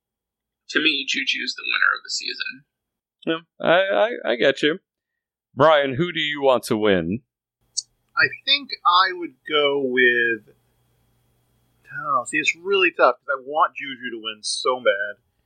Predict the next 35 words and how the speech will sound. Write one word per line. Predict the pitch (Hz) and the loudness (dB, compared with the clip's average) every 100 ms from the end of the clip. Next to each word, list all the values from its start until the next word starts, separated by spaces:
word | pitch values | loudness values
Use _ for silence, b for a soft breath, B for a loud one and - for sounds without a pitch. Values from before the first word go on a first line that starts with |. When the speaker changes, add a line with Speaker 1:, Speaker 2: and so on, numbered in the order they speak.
| _ _ _ _ - | _ _ _ _ 0
Speaker 3:
Um, | 123 123 117 110 110 _ _ _ _ - | 2 4 4 0 -10 _ _ _ _ 0
I | 143 | 2
would | 135 123 | 2 -2
be | 131 131 | 2 4
okay | 135 - - 143 143 151 | 4 0 -6 0 2 0
with, | 147 139 135 131 123 _ _ _ _ _ _ _ _ _ 131 | 0 2 2 0 -4 _ _ _ _ _ _ _ _ _ -2
honestly, | 135 131 139 | 0 2 4
I | 120 143 | 6 4
would | 139 | 0
be | 113 117 | -6 -6
okay | - 117 | -4 -4
with | 117 | 0
all | 107 107 - | 2 2 0
three | 107 110 | -4 -2
of | 104 | -2
them. | 104 104 | -4 -4
They're | 110 | 0
all | 110 120 127 120 - | 4 4 4 0 -8
solid | - 135 117 123 123 | -2 4 4 4 -2
performers. | - 123 127 127 139 143 135 _ _ _ | -12 -20 -14 -10 -8 -8 -12 _ _ _
Shea | - - 190 185 | -2 0 4 4
is | 165 156 156 139 | 4 2 -2 2
the, | 131 | 4
like, | 123 123 117 - 113 | 6 4 4 2 4
obvious | 123 135 190 196 | 4 2 -12 -10
choice | - 226 214 220 208 - | -8 -8 -6 -8 -10 -12
in | 202 208 | -14 -14
this | 214 | -14
case. | - 226 220 - - _ _ _ _ - | -12 -10 -2 -2 -2 _ _ _ _ -2
Um, | 123 123 117 113 104 | 2 2 2 -4 -6
maybe | 113 123 143 | -6 -6 -16
they | 143 | -16
do | 135 143 | -16 -16
a | |
tie | 139 - 120 120 135 151 | -16 -14 -8 -2 0 -2